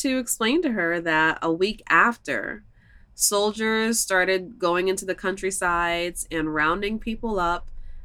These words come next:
and they were supposed to be bringing them to different quarantine zones where the people would be kept safe. However, there's not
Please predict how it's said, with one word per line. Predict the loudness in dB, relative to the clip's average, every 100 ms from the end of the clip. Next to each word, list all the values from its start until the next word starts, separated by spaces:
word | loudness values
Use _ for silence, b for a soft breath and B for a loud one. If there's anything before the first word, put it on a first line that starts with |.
| -10 -4
and | 2 2 2
they | 0
were | 2
supposed | 0 2 2 2
to | 0
be | -2
bringing | 0 0 2 0
them | 2 2 0
to | -4 -2 0 0 2 0 -2 -4
different | -4 -2 0 2 0 -6
quarantine | -4 0 0 0 -4 -4
zones | -6 -10 -16 -16 -16 -12
where | -6 -2 0
the | -2
people | -4 -4 -4
would | -4
be | -6
kept | -8 -8
safe. | -4 -4 -4 -8 -18 _ _ _ _ _
However, | 0 0 2 0 0 0 0 0 -2
there's | -4 -2 -2
not | 0 2 2 0